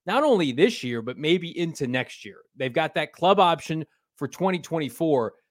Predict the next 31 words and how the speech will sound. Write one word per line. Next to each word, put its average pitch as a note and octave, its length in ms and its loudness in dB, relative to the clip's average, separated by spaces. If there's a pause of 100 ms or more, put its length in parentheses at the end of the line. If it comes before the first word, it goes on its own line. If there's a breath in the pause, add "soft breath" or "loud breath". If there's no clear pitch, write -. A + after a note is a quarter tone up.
(200)
But C#3+ 260 -2
you D#3 100 -4
mentioned G#3 320 4
Ossenfort's D3+ 680 -2
comments E3+ 480 0
on C3 100 -4
Arizona C3+ 400 -4
Sports. C#3 420 -8
That, F#3+ 260 0 (200)
that G#3+ 220 0
to - 80 -8
me F3+ 120 -2
is C3+ 120 -8
the C#3 80 -6
most C#3 240 -4
promising D3 420 0
thing, C3+ 160 -2
'cause A#2+ 160 -4 (400)
Ossenfort G3 580 2
has C#3+ 100 -2
been C#3 180 -6
very C#3 260 0
cut - 240 -4
and C#3+ 80 -14
dry C#3 260 -2
since A#2+ 280 -10
this G#2+ 140 -16
process C3 460 -4
has G#2 120 -18
begun. B2 320 -4
Like, G#2 220 -10